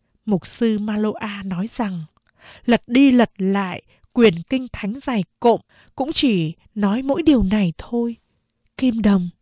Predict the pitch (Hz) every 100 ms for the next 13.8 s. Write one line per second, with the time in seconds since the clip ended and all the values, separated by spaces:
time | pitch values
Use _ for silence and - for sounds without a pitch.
0 | _ _ - - 285 240 233 170 202 233
1 | 226 262 247 233 202 - _ _ _ _
2 | _ 226 226 185 185 170 160 _ 220 180
3 | 156 254 240 226 254 240 208 190 269 262
4 | 240 _ _ _ _ _ 208 214 196 190
5 | 175 151 - 185 196 320 _ _ _ _
6 | 226 180 180 202 - _ - 214 180 -
7 | - 254 - - 190 254 262 214 185 -
8 | _ _ _ _ - 247 254 254 262 262
9 | 247 _ _ _ _ _ _ _ _ _
10 | _ _ _ _ - 226 202 170 202 _
11 | _ _ _ _ 247 240 175 - _ _
12 | _ 240 220 190 - - 262 _ _ 233
13 | 190 185 196 190 220 196 139